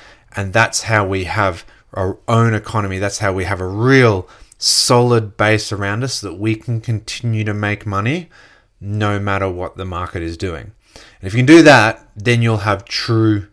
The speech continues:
freedom out there. Then you'll truly have that financial freedom and that legacy that you can leave to your children because, you know, as they grow up, markets are gonna keep changing, right? Cycles are gonna happen. There's gonna be good times mixed with bad times.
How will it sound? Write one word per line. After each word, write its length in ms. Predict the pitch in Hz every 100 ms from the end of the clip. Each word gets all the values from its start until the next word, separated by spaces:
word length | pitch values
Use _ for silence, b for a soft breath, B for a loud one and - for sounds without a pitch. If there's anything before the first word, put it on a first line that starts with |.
| _
freedom 420 | _ - 107 101
out 160 | 98 95
there. 160 | 92 92
Then 160 | 95
you'll 160 | 98 92
truly 640 | - - 127 120 110 104
have 400 | 98 104 95 117 - B B B
that 180 | 110
financial 420 | - 104 104 98 98
freedom 340 | 110 104 107 -
and 220 | 139 139
that 160 | 127 107
legacy 440 | 117 110 110 104
that 160 | 101 87
you 80 |
can 140 | 101 110
leave 140 | 104
to 100 | 101
your 60 | 98
children 480 | - 104 101 101 98 B B B
because, 420 | 110 104 107 98
you 80 | 98
know, 260 | 95 95 - _ -
as 160 | 104
they 240 | 95 113 110
grow 280 | 113 110 104
up, 300 | 110 113 - b -
markets 400 | 104 107 113 117
are 40 |
gonna 140 | 120
keep 220 | 117 139 120
changing, 420 | 135 113 85 87
right? 220 | 95 110
Cycles 500 | - 110 107 117 107
are 60 | 110
gonna 180 | 110
happen. 420 | 104 104 101 95 85 B B
There's 160 | 95 90
gonna 160 | 101
be 100 | 92
good 240 | 92 131 120
times 420 | 127 123 123 120
mixed 260 | 107 95
with 140 | 95 85
bad 220 | 123 131
times. 360 | 139 135 139